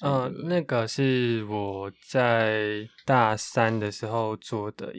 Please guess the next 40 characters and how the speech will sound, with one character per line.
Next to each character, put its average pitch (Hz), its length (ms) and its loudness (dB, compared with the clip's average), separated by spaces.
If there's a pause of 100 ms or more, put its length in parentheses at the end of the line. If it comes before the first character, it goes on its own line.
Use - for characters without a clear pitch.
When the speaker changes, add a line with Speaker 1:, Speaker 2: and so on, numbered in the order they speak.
Speaker 1:
也 107 120 -6
是 113 460 -2
就 113 200 -6
是 113 160 -2
跟 117 260 -2
实 110 240 -4
验 110 180 0
声 107 180 -4
音 104 160 -6
有 110 120 -10
关 - 200 -14
的 - 100 -14
装 - 340 -14
置。 - 160 -16 (200)
然 117 120 0
后 - 20 4
这 165 140 4
个， 156 100 6
这 165 140 2
个 147 80 8
作 147 180 4
品 107 260 -2
它 131 220 2
其 123 140 -2
实 113 160 0
是 123 260 -2
从 104 460 -4
我 101 80 -4
上， 117 560 2 (140)
呃， 104 180 0
我 104 100 -6
自 - 140 -2
己 120 100 0
在 120 160 4
学 110 160 -2
校 113 240 2 (140)
做 117 160 -2
的 104 120 -4
一 101 120 -6
个 107 280 -2